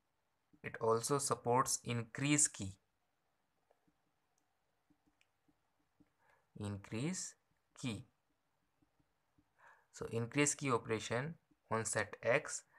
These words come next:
So we have to increase the key value X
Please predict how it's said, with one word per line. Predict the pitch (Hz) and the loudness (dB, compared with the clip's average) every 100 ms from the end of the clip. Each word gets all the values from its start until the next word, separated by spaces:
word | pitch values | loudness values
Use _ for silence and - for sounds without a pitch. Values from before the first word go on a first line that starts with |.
| - _ | -20 _
So | - 107 | -4 -2
we | 113 110 | -2 2
have | 120 120 | 2 2
to | 123 | -4
increase | 117 110 107 117 139 135 | -4 -4 -4 -2 -2 -2
the | - 123 120 117 110 - - - - - _ - | 6 10 10 10 8 2 -10 -20 -20 -20 _ -8
key | 156 170 | -2 2
value | 156 139 120 113 117 120 - _ - | 6 6 6 0 -2 -2 -6 _ 8
X | 127 156 - - | 10 10 4 -2